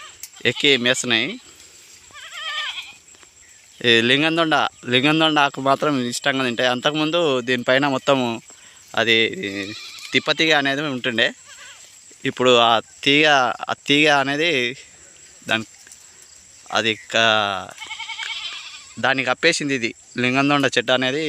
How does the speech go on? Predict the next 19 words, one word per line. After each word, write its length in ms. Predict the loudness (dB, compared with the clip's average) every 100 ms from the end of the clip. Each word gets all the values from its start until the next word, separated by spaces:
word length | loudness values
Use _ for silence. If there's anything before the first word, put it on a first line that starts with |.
| -2
దాన్ని 160 | -2 -2
కప్పేసింది. 420 | -4 0 0 2 4
ఏ 80 | 4 4
చెట్టు 180 | 0 0 2
పైన 200 | 2 2
చూసినా 260 | -2 -4 -4 -4 -4
మొత్తం 220 | -2 0 2
అదే 160 | 2 0 -4 -20 -20 -14 -4
లింగందొండనే 540 | 2 4 4 2 0 -2
ఉంది. 120 | -6 -2
చూడండి, 320 | 2 2 0 -8 -20 -20 -20 -20 -20 -12
క్లియర్గా 340 | -2 2 2 0
చూపిస్తాను 400 | -6 -8 -8 -6
ఆ 20 | -4
చెట్టుని. 400 | -4 -4 -6 -6 -8 -14 -20 -20 -20 -20 -20 -20 -20 _ -20 -8
చూడండి, 340 | 0 2 2 0
ఇట్లా 160 | 0 0 2
ఈ 20 | 0 0
విధంగా 300 | 0 2